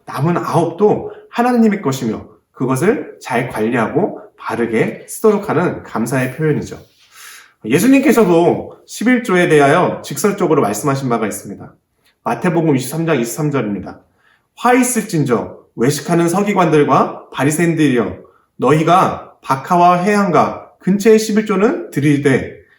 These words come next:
율법에 더 중한 바 정의와 긍휼과 믿음은 버렸도다. 그러나 이것도 행하고 저것도 버리지 말아야 할지니라." 형식적으로는 잘 바쳤지만 제대로 쓰여지지 않았던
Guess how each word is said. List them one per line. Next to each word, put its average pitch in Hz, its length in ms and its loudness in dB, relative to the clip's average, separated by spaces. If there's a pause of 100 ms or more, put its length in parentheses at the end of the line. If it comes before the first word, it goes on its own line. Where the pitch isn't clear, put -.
(240)
율법에 220 460 4
더 190 220 -4
중한 156 420 2
바 - 440 0 (120)
정의와 117 720 -2 (100)
긍휼과 180 760 0 (120)
믿음은 147 540 0
버렸도다. - 600 -10 (460)
그러나 190 720 2 (180)
이것도 175 400 -2
행하고 170 640 0
저것도 143 600 -4
버리지 127 320 -4
말아야 101 300 -6
할지니라." - 520 -8 (1040)
형식적으로는 254 840 2
잘 180 260 -2
바쳤지만 147 760 -2 (280)
제대로 175 480 0
쓰여지지 202 580 2
않았던 110 640 -4